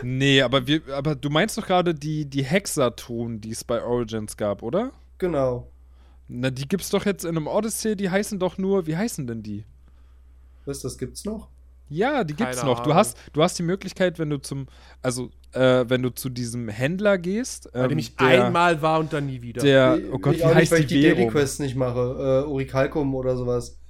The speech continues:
Speaker 1: Ja, genau, ähm, der nur diese bestimmte Währung annimmt. Da hast du jetzt verglichen zum Origins die Möglichkeit, dass er dir unter anderem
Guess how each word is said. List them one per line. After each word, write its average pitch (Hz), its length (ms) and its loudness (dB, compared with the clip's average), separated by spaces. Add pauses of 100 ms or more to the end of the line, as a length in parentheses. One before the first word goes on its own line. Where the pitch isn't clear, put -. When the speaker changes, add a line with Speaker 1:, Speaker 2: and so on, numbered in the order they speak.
(120)
Speaker 1:
Ja, 143 260 6
genau, 127 560 4
ähm, 117 320 -8
der 127 320 -2
nur 139 200 -2
diese 143 220 -6
bestimmte 131 480 -6
Währung 143 320 0
annimmt. 123 380 -4
Da 131 80 2
hast 147 240 -4
du 143 320 -2
jetzt 139 500 -6 (340)
verglichen 151 460 -4
zum 139 320 -8
Origins 175 540 -2
die 139 100 -6
Möglichkeit, 156 920 -4 (340)
dass 135 220 -4
er 143 160 -4
dir 139 200 -4
unter 156 300 0
anderem 160 720 -2